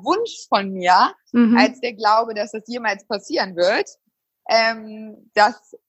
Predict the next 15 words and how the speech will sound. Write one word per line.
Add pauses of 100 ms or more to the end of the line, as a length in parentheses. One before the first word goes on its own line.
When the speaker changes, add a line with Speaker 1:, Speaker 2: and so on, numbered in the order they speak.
(220)
Speaker 1:
Marken
sich
auch
damit
auseinandersetzen, (420)
wen
sie
jetzt
sponsoren.
Aber
ich
glaube,
dass
es
auch